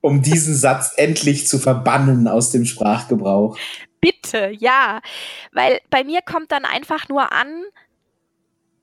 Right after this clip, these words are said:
Speaker 2: "Du bist anders." Und das, ich weiß, dass ich das zum Teil reininterpretiere, aber, ähm, bei mir kommt einfach nur an,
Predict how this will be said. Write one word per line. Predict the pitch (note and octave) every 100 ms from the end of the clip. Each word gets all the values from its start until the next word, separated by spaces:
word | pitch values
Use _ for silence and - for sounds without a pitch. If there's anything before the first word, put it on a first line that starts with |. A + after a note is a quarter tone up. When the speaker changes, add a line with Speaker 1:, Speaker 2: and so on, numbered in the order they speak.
| _ _ _ _ _ _ -
Speaker 2:
"Du | D4
bist | E4 C#4 -
anders." | A3 C4 C#4 G3 F#3 - - - _ _ -
Und | A3 - -
das, | A3+ - - - - _ _ _ -
ich | -
weiß, | G#3+ C4 -
dass | A#3+
ich | A#3
das | - -
zum | G#3+
Teil | G#3+ G3+
reininterpretiere, | F#3 C#4 F4 F4+ F4 E4 D#4 - D4 D#4 - -
aber, | G#3 A3 A3 G#3+ G#3+ G#3+ - -
ähm, | G#3+ G#3+ A3 G#3+ G#3+ -
bei | G#3+
mir | C4
kommt | - C#4+ -
einfach | G#3+ C4 B3
nur | A#3 -
an, | G3+ A#3+ C4+